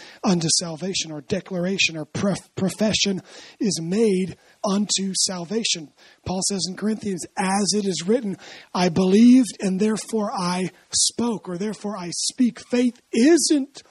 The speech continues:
just believing, it is speaking. And in reality, for truth, for, for faith to really manifest itself, it has to come out in speaking. You cannot be saved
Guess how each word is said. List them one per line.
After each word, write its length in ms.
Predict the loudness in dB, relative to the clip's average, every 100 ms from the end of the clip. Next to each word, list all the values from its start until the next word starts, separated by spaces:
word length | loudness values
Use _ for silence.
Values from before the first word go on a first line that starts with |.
| _ _ _
just 300 | -4 -2 -2 0
believing, 640 | 0 6 6 6 2 -2 -6 _ _ -2
it 220 | -2 -2 0
is 420 | 2 2 0 -6 _ _ _
speaking. 600 | -4 -2 0 -2 -2 -8
And 220 | -6 -8 -10 -6
in 220 | -6 -4
reality, 640 | -2 -2 -2 -2 0 -2 -4 -14 -20 -10
for 180 | -6 -2
truth, 420 | -2 0 0 0 -6 -20 -20 -12
for, 300 | -6 -4 -4
for 160 | -8
faith 480 | -10 -2 2 2 0 -4
to 120 | -2
really 540 | 0 2 4 4 4
manifest 800 | 4 2 2 0 -2 0 0 -2
itself, 340 | -2 2 2 0 -8 -18 _ _
it 100 | 2
has 200 | 4 4
to 100 | 0
come 180 | -2 -2
out 180 | -2 -2
in 100 | -2
speaking. 500 | 0 2 2 0 -8 _ _ _ _ _ _ _ _ -20 -20 _ _ -2
You 120 | 0
cannot 480 | 2 2 2 0 -2
be 100 | 0
saved 640 | 0 0 0 0 -2 -6